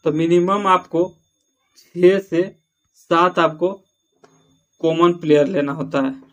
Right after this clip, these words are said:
ठीक है, ये चीज़ समझ लीजिए, छः से सात। ठीक है, किसमें, three member या four member। ठीक है, तो यहाँ देख लेते हैं।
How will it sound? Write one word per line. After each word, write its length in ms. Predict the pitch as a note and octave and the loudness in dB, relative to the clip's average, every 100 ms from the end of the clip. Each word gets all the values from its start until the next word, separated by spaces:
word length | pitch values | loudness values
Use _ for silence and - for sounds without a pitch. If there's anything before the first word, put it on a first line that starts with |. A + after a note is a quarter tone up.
| _ | _
ठीक 160 | G3+ G3+ | -6 0
है, 100 | E3 C3+ - _ _ _ _ _ _ E3+ | 0 -2 -14 _ _ _ _ _ _ -2
ये 100 | E3 | -2
चीज़ 200 | F3 F3 | -2 -2
समझ 240 | D#3 D3 | -2 2
लीजिए, 340 | C3+ C3+ C3 C3 - _ _ _ | 2 2 0 -4 -10 _ _ _
छः 140 | F3 | -4
से 200 | F3+ A3 A3+ | -2 -6 -8
सात। 640 | _ - - E3 D#3 C3 _ _ _ _ _ _ | _ -16 -4 0 0 -4 _ _ _ _ _ _
ठीक 200 | - G3+ | -10 -6
है, 120 | D#3+ C3 - _ _ _ _ _ _ | -6 -8 -12 _ _ _ _ _ _
किसमें, 480 | E3+ E3+ G3 A#3 B3 - _ _ _ _ _ _ _ _ _ - | -10 -6 -4 -4 -6 -12 _ _ _ _ _ _ _ _ _ -12
three 220 | D3+ G3 | -6 -4
member 440 | G3 F#3 F3 G3 G#3 - - | -2 0 2 2 0 -10 -10
या 80 | D#3 | -10
four 280 | - D#3 D3+ | -4 0 0
member। 420 | C#3+ C3+ C3+ - | 2 2 0 -6
ठीक 220 | G3 G3 | -10 -4
है, 120 | D3 | -2
तो 880 | C3+ - _ _ _ _ _ _ - | -2 -8 _ _ _ _ _ _ -4
यहाँ 200 | D3+ D#3 | -2 0
देख 180 | D#3+ F3+ | 2 0
लेते 260 | F#3 F3+ F#3+ | 0 -2 -4
हैं। 180 | G3 | -4